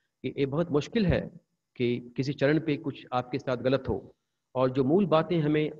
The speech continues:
कानून different स्तर की बॉडी के through ये सुनिश्चित करने की कोशिश करता है, जो चार body बनाती हैं,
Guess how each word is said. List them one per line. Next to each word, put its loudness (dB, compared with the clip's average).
कानून 2
different 2
स्तर 0
की 4
बॉडी 4
के 4
through -2
ये 0
सुनिश्चित -4
करने 2
की -2
कोशिश -2
करता 0
है, 0
जो -2
चार 2
body 2
बनाती -4
हैं, -8